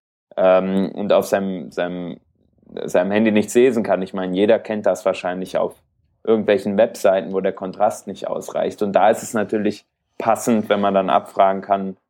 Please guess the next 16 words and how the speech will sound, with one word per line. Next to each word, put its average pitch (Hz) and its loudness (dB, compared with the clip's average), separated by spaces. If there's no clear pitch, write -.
„Hey, 107 4
wie 107 -4
sieht 95 -4
das 101 0
denn 95 0
aktuell 92 0
aus? 117 2
Wie, 90 -8
wie 98 -4
hell 98 0
ist 95 -2
es 139 -2
eigentlich 117 -2
in 110 -2
der 101 2
Umgebung?“ 110 -2